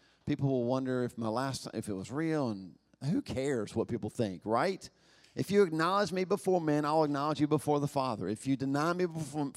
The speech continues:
before men, I'll deny you before the Father. It's as simple as that. It all boils down to Jesus said, "Hey, I got an idea. You should be baptized." And so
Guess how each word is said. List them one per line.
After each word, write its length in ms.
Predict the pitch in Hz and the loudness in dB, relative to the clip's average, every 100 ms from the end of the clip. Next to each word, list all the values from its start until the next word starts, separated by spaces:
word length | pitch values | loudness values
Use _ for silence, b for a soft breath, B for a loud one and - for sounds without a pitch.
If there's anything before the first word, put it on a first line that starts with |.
| - | 2
before 300 | 143 131 139 | 4 4 4
men, 200 | 139 143 | 4 2
I'll 160 | 127 135 | 2 2
deny 340 | 127 127 131 | 0 0 2
you 120 | 135 | 2
before 240 | 131 127 131 | 2 2 0
the 80 | 131 | 2
Father. 320 | 160 127 104 B B | 2 2 0 B B
It's 160 | 147 165 | -4 0
as 100 | 147 | 2
simple 360 | - 180 156 | 2 2 4
as 120 | 160 127 | 4 6
that. 300 | 139 90 - | 4 4 -2
It 100 | 110 | 0
all 260 | 127 165 | 4 4
boils 260 | 160 165 165 | 4 2 2
down 220 | 147 143 | 2 0
to 180 | 135 127 | 0 0
Jesus 360 | 127 139 156 - | 2 0 0 2
said, 360 | 131 131 135 - | 2 2 0 -2
"Hey, 280 | 254 269 123 b b | 4 4 2 b b
I 80 | - | 0
got 180 | 160 170 | 2 4
an 60 | 170 | 4
idea. 420 | 165 175 127 82 | 4 6 4 2
You 140 | 113 | -2
should 160 | 147 139 | -2 -2
be 60 | 147 | 2
baptized." 640 | 156 139 135 117 104 - b b b - | 2 4 2 2 0 -6 b b b -10
And 140 | 117 | -6
so 400 | - 131 135 | 2 4 4